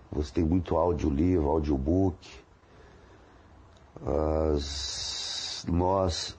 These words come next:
entre os deficientes, nós temos alguns grupos pra divulgação de tecnologia, pra um ajudar ao outro, é, em função de,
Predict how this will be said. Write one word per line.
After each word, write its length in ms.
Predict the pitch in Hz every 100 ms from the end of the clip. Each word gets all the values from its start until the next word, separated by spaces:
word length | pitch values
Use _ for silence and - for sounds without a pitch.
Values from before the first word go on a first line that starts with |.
| -
entre 560 | 78 82 78 - 73 80
os 140 | 80
deficientes, 1000 | 73 71 80 - 73 80 90 87 - - - - - - - - - -
nós 180 | 80 71
temos 240 | 95 82
alguns 360 | 82 85 90 85
grupos 760 | 73 87 104 110 - 85 78 71
pra 560 | - 78 80 78 78 76
divulgação 580 | 71 85 90 85 - 92
de 120 | 82
tecnologia, 1040 | - 78 80 87 73 64 78 104 98 71 - - - - - -
pra 180 | 90 80
um 400 | 82 95 107 92 80
ajudar 640 | - 80 78 85 85 85 85
ao 120 | 73
outro, 580 | 76 90 98 - 73 73 - - - - - - - - - 76
é, 640 | 76 76 73 71 69 69 67 67
em 180 | - 80
função 680 | 76 - 78 - 87 85 85
de, 680 | 73 76 76 73 76 71 67